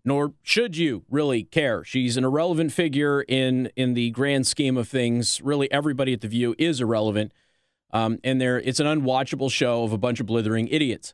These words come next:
and you shouldn't pay attention to it. However, I just wanted to point this very basic fact. First of all, what Whoopi Goldberg did could easily, and has been today,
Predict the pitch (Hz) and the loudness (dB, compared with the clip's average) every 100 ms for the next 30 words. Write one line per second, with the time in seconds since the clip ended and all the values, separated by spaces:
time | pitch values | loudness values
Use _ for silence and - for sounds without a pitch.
0 | _ 117 117 117 - 127 117 107 104 180 | _ -2 0 0 0 -2 0 -2 0 -2
1 | 156 135 113 95 - - 139 180 180 113 | 0 -2 0 -2 -2 -2 0 2 0 -2
2 | - _ _ _ _ _ _ _ _ _ | -6 _ _ _ _ _ _ _ _ _
3 | - 139 170 220 - 214 190 147 - 170 | 0 0 2 0 2 2 2 0 -2 0
4 | 156 147 - _ _ _ _ _ _ 120 | 0 -2 -6 _ _ _ _ _ _ -2
5 | 147 - 113 - _ - 117 110 175 196 | 0 -2 -6 -18 _ -14 -10 -2 0 2
6 | 208 202 156 156 151 143 123 143 110 - | 0 0 0 0 0 -2 -2 -2 -2 -2
7 | - 214 - 185 156 - 156 214 233 196 | -2 -2 0 -2 -2 -2 -2 0 0 0
8 | 190 156 175 151 165 143 120 131 90 76 | 0 0 0 2 0 0 0 0 -2 -6
9 | - _ _ _ _ _ _ _ _ _ | -14 _ _ _ _ _ _ _ _ _
10 | _ _ _ _ 165 156 - 185 233 247 | _ _ _ _ -2 -2 -4 -2 2 2
11 | 233 165 160 113 82 - _ _ _ _ | 2 2 0 0 -2 -6 _ _ _ _
12 | _ _ _ 151 151 175 208 208 170 143 | _ _ _ 2 2 2 2 2 0 -2
13 | 139 170 165 147 127 151 180 123 104 | -2 0 2 0 0 2 2 2 0